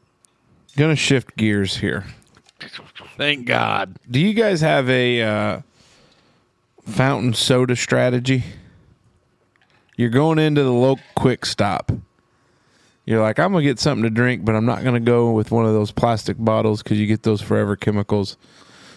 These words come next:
Speaker 1: So you're gonna go, you're gonna go get a styrofoam cup, which probably has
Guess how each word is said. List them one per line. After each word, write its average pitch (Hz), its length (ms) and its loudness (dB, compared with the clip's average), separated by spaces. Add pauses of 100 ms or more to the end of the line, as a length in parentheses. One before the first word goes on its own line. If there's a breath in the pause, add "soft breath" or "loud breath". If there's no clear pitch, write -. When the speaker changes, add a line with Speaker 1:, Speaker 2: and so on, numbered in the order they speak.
Speaker 1:
So - 120 -2
you're 123 160 2
gonna 131 280 0 (280)
go, 160 140 2
you're 147 240 0
gonna 165 160 2
go 151 100 2
get 135 160 2
a 117 40 2
styrofoam 113 540 0
cup, 135 280 2 (120)
which 107 220 -4
probably 104 280 0
has 104 360 -2